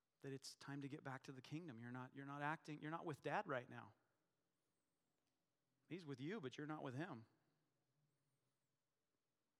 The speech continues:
'Cause you were made to look just like Jesus. And that's the call. That's what, that's what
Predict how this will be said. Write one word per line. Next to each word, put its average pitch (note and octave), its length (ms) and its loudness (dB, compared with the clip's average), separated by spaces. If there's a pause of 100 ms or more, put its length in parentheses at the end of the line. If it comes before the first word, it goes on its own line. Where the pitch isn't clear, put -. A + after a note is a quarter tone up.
(640)
'Cause A#2+ 140 -12
you D#3+ 60 -6
were D#3+ 100 -4
made C#3 440 0 (420)
to B2 100 -12
look B2+ 240 -6
just - 260 -8
like C3 160 -6
Jesus. A2+ 560 -8 (2250)
And B2+ 120 -2
that's C#3+ 240 -2
the D3 100 -6
call. C#3+ 320 -2
That's B2+ 200 -6
what, D3+ 160 -6
that's C3+ 260 -2
what D3 100 -2